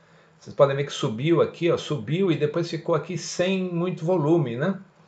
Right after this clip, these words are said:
Vamos aguardar, vamos ver o que vai acontecer. Por enquanto, a D X aqui tá apontando pra cima, não tá apontando pra baixo, né? Não tá muito, mas tá meio sem força já, tá? Eu acho isso. Então,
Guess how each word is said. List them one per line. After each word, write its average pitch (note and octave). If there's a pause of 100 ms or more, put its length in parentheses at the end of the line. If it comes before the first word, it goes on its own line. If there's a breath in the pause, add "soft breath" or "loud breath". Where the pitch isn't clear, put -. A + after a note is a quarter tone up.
(640 loud breath)
Vamos G#3+
aguardar, C#3+
vamos D#3
ver C#3+
o C#3
que -
vai B2
acontecer. B2+
Por F#3+
enquanto, A3+ (180)
a C3+
D D3
X C3+
aqui C#3+
tá D#3
apontando B2+ (120)
pra A2
cima, C#3+
não A2+
tá A#2+
apontando G#2
pra G2+
baixo, B2
né? A2+
Não A2+
tá B2
muito, B2
mas G3+
tá A3
meio B3
sem B3
força A2
já, -
tá? - (520 loud breath)
Eu B2
acho C3
isso. -
Então, D3+